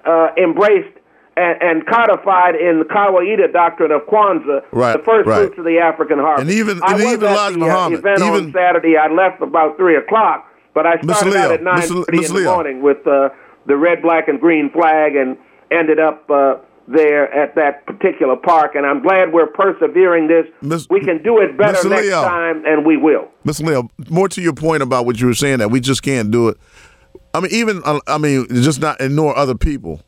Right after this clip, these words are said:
Speaker 2: that could actually control the society and all the money and everything else we, we contribute to the society.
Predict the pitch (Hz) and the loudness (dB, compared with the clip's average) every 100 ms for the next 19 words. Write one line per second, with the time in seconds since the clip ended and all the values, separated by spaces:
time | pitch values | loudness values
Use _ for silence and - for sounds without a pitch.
0 | - 117 107 - 170 123 117 107 139 113 | -6 -4 -4 -4 -6 -6 -6 -4 -2 -2
1 | 92 85 127 120 71 58 107 127 117 110 | -4 -2 -2 -2 -6 -6 -2 -2 -2 -2
2 | 123 101 73 95 117 117 117 120 101 98 | -2 -4 -6 -2 -2 0 0 -2 -2 -4
3 | - 110 95 104 90 90 85 82 - 87 | -2 -2 0 -2 0 -2 0 -2 0 -2
4 | 87 73 | -2 -4